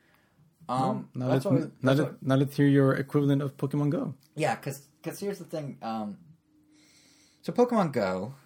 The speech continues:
Speaker 1: yeah, I wasn't gonna even try and transition 'cause you kinda did it for me. Pokemon Go is interesting 'cause I've had the opportunity. So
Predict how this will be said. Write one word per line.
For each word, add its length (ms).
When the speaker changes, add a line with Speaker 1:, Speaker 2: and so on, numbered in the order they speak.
Speaker 1:
yeah, 200
I 40
wasn't 220
gonna 120
even 160
try 180
and 80
transition 360
'cause 140
you 60
kinda 180
did 140
it 100
for 160
me. 160
Pokemon 320
Go 80
is 100
interesting 460
'cause 120
I've 180
had 120
the 100
opportunity. 880
So 240